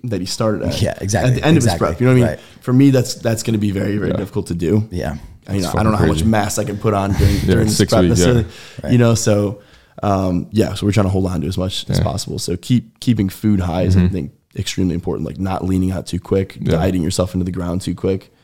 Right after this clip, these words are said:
Speaker 1: you know, so you can stay fuller and actually look
Speaker 3: Yeah.
Speaker 1: big and not,
Speaker 3: You're gonna look
Speaker 1: not
Speaker 3: crazy,
Speaker 1: skinny.
Speaker 3: bro. You look insane.
Speaker 1: Yeah,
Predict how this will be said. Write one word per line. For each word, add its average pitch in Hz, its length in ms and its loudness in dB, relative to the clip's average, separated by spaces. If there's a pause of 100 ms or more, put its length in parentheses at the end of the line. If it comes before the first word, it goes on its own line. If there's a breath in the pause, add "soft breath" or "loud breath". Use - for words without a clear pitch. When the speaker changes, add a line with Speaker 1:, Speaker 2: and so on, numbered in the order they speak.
(280 loud breath)
Speaker 1:
you 101 120 -4
know, 92 140 -2
so 95 140 -12
you 87 80 -2
can 92 100 -4
stay 90 380 -2 (120)
fuller 92 440 -4
and 67 160 -6 (100)
actually 87 420 -8 (240)
look 101 160 -4
Speaker 3:
Yeah. - 60 -6
Speaker 1:
big 95 200 0
and 98 100 0
not, 95 100 -2
Speaker 3:
You're 104 60 6
gonna 98 100 6
look - 80 -4
Speaker 1:
not 98 80 2
Speaker 3:
crazy, 80 160 2
Speaker 1:
skinny. 71 160 2
Speaker 3:
bro. 71 100 0 (140)
You 98 100 4
look 90 160 4
insane. 76 240 -4
Speaker 1:
Yeah, 120 120 0